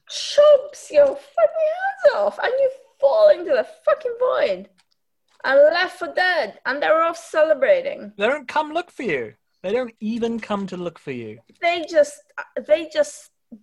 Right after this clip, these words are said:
Speaker 1: dance on your grave, man. And then, can you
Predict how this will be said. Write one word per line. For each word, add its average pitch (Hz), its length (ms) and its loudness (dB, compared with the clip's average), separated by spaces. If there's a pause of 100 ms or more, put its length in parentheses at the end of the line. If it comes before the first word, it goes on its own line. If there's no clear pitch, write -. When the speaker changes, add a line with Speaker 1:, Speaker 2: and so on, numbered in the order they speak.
(140)
Speaker 1:
dance 320 440 0
on 277 120 0
your 233 120 -6
grave, 240 680 -6
man. 226 440 -10 (1900)
And 294 240 -6
then, 330 680 -2 (1600)
can 381 460 -2
you 294 1000 -2